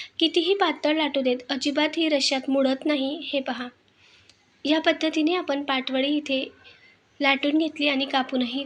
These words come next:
तर मस्त अशा सुरेख आणि पातळसर पाटवड्या आपल्या कापल्या गेल्या आहेत. तर या पद्धतीने आता सर्व काढून घेऊयात. पटपट अशा या पाटवड्या निघतात. आपण खाली पिठीही लावली नाही,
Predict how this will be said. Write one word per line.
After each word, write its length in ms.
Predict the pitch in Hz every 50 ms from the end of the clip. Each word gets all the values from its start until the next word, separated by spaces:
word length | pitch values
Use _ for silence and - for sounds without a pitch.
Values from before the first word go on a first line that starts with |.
| -
तर 100 | - 277
मस्त 360 | 277 294 302 294 - - - 349
अशा 260 | 339 339 - 320 302
सुरेख 440 | 302 - - 302 285 294 294 285 294
आणि 140 | 277 285
पातळसर 680 | 285 285 277 254 254 - - 277 277 277 - 302 311 320
पाटवड्या 540 | 311 269 262 247 - 262 262 262 269 285
आपल्या 320 | 294 294 294 269 262 262 262 - - - - - - -
कापल्या 360 | - 285 277 269 - 269 285 302
गेल्या 280 | 302 311 294 285 285
आहेत. 280 | 277 254 247 285 320 349 - _ _ _ _ _ - - _ _ -
तर 120 | - 302
या 140 | 302 320 320
पद्धतीने 480 | 311 330 320 311 330 320 339 330 320 349
आता 280 | 359 339 302 - 269 277
सर्व 320 | 277 - 302 285 269 269 262
काढून 320 | 277 277 262 247 254 262 277
घेऊयात. 380 | 294 311 311 294 277 269 269 269 - - -
पटपट 400 | - 302 294 302 - 349 349 349
अशा 200 | 359 320 302 330
या 160 | 294 277 277 277
पाटवड्या 500 | 277 285 262 254 262 262 262 262 262 277
निघतात. 400 | 302 311 302 - - 277 294 - - - - _ _ _ _ _ _ _ _ _ _ _ _ _ _ _ _ _ _ _ _ - - _ _ -
आपण 260 | 285 277 285 320 349 359 -
खाली 180 | 370 349 330
पिठीही 440 | 330 330 311 294 311 302 285 302 330 339
लावली 280 | 330 294 277 269 285
नाही, 300 | 302 302 285 269 269 269